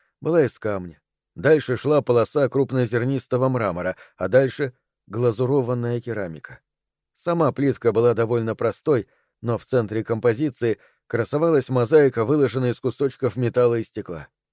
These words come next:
Она меняла цвет в зависимости от того, с какого места смотреть.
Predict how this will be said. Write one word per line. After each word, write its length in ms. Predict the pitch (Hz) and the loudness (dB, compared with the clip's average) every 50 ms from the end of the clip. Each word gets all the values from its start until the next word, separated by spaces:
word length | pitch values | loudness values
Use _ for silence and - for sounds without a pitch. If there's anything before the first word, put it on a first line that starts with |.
| _ _ _ _ _ | _ _ _ _ _
Она 360 | - 101 113 120 120 117 113 | -4 -2 0 0 0 0 0
меняла 420 | 113 117 120 123 123 120 120 127 127 | 0 0 0 0 0 2 2 2 0
цвет 340 | - - 165 160 127 - | 0 -2 -2 -2 -2 -4
в 60 | - - | -4 -4
зависимости 640 | 104 117 113 117 107 - 107 107 104 90 - - 104 | -4 -2 -2 -2 -4 -6 -6 -8 -8 -8 -4 -2 -2
от 100 | 98 - | -2 0
того, 300 | 113 110 123 151 127 - _ _ _ _ _ | -2 0 0 0 0 -2 _ _ _ _ _
с 100 | _ - | _ -4
какого 400 | 151 135 - 147 135 123 135 139 | -4 -2 2 2 2 2 2 0
места 380 | 135 120 101 - - - 110 | 0 -2 -4 -6 -8 -8 -10
смотреть. 640 | - - 113 117 117 - 87 80 76 - - - | -8 -6 -8 -8 -8 -8 -10 -16 -16 -16 -20 -20